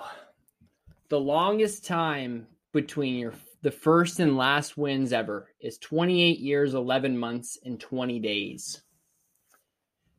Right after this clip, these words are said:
This was done by A, Phil Mickelson, B, McDonald Smith, or C, Raymond Floyd.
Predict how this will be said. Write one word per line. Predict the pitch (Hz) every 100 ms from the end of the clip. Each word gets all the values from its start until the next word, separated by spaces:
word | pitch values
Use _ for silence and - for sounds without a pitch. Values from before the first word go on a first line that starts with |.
| _ _ _ -
This | 143 170
was | 175 151
done | 143 143 139
by | 123 110 110 - _ _ -
A, | 127 170 196 190 -
Phil | 151 156
Mickelson, | 143 139 170 160 185 233 - _ _ _ _ _ _ _ _ _ _ _ - 120 -
B, | - 156 185 202
McDonald | 165 139 - 147 143 156 143
Smith, | - - 147 156 - -
or | 123
C, | 117 - 151
Raymond | 127 123 120 113
Floyd. | - - -